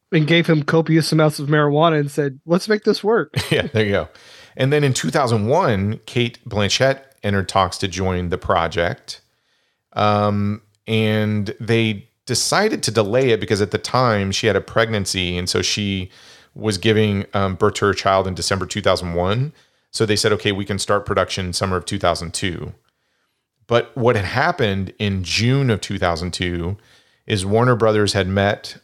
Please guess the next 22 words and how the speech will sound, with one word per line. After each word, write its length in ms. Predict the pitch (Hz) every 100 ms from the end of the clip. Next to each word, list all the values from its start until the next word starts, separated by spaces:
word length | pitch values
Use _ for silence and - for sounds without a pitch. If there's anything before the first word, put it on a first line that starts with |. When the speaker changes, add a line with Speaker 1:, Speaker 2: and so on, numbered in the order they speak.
| -
Speaker 2:
with 640 | 92 98 113 107 - - _ _ _ _ _ _
Aronofsky, 800 | 113 104 92 85 - 95 90 117 - _
also 320 | 101 101 110
the 80 | 98
producer 400 | - 95 95 101
Eric 240 | 90 90 -
Watson, 680 | 98 107 - 90 82 82 92 _ _ _ _ -
and 140 | 110
they 80 | 127
were 80 | 143
saying, 300 | - 113 110
"Hey, 140 | 113
look, 360 | 107 123 120 -
the, 320 | 127 110 104 98 113
the 80 |
budget, 560 | 90 127 139 143 95 92
it's 180 | 101 -
escalating, 760 | - 110 - 92 85 78 80 85 - -
right? 280 | 87 90 -
It's 200 | 98 -
getting 240 | 113 110
huge." 600 | 98 107 95 82 104 -